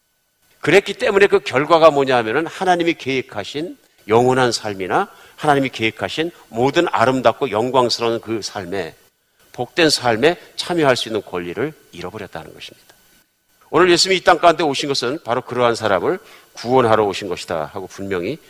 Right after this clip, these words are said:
말씀하시는 것입니다. 그 사람들을 구원하고 그 죄를 없게 하기 위해서는 제물이 바쳐져야 하고 하나님의 모든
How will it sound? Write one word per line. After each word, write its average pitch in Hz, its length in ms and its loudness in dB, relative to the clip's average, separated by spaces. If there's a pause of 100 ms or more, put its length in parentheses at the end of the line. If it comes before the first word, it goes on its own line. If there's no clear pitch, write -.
(100)
말씀하시는 92 600 -8
것입니다. - 540 -18 (600)
그 156 100 -4
사람들을 190 440 6
구원하고 160 440 4
그 156 80 -6
죄를 127 300 0
없게 120 240 -2
하기 104 180 -4
위해서는 98 560 -10 (380)
제물이 117 480 -2
바쳐져야 104 480 -4
하고 87 340 -12 (680)
하나님의 120 440 -2
모든 127 460 -2